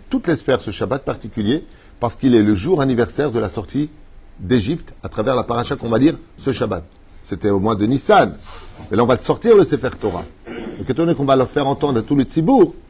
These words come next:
le Créateur du monde, il nous dit, alors, puisque c'est comme ça, sache que, euh, les miracles que j'ai faits dans la mer, je les referai pour toi aujourd'hui. Mais il y a une condition. Laquelle ? Chante ce Shabbat particulièrement, plus que d'habitude.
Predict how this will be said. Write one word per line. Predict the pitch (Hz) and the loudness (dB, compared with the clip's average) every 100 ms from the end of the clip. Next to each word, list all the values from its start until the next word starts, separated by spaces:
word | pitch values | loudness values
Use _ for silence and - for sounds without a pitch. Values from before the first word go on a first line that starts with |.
| - - - | -20 -20 -10
le | - | -6
Créateur | - 170 170 139 | 0 0 2 0
du | 147 | 2
monde, | 185 190 175 156 - - - - | 2 0 -2 -8 -18 -20 -20 -8
il | 110 | -2
nous | 123 | 0
dit, | 117 | 4
alors, | 160 120 | 4 2
puisque | 208 - 190 | -4 -2 -2
c'est | 160 | 0
comme | 127 113 | -4 -2
ça, | - 185 233 - - - - - - | 2 2 2 -4 -20 -20 -20 -20 -12
sache | - 160 - | 0 0 0
que, | 143 131 156 - - - - - | 0 0 0 -10 -20 -20 -20 -8
euh, | 104 104 95 - - - - - - - | -4 -2 -2 -6 -16 -20 -20 -20 -16 -2
les | 101 | 2
miracles | 143 185 180 | 4 4 4
que | 151 | 2
j'ai | 120 | 2
faits | 120 131 113 80 - - - - - | 2 2 2 0 -16 -20 -20 -20 -2
dans | 104 | 2
la | 110 | 4
mer, | 113 147 208 165 - - - | 6 6 4 2 -16 -20 -10
je | 92 | 2
les | 110 | 4
referai | 110 139 117 120 | 4 2 -2 -4
pour | - 95 | -4 -6
toi | 110 110 - | -2 -2 0
aujourd'hui. | 110 104 95 82 - - - - | -2 -2 -4 -6 -12 -20 -20 -8
Mais | 92 | -4
il | |
y | 98 | -2
a | |
une | 120 | -2
condition. | 143 147 - - - - - - - | -2 -4 -4 -10 -10 -20 -20 -18 -8
Laquelle ? | 107 127 131 170 - - - - - - - - | 0 2 2 0 -14 -20 -20 -20 -20 -20 -20 -6
Chante | - 170 170 | 2 2 2
ce | 123 | -4
Shabbat | 120 113 120 | -2 -2 -4
particulièrement, | 117 - 104 107 101 127 | -6 -8 -6 -4 -4 -6
plus | - 139 | -4 -4
que | - | -2
d'habitude. | 113 95 90 82 | -2 -2 -6 -12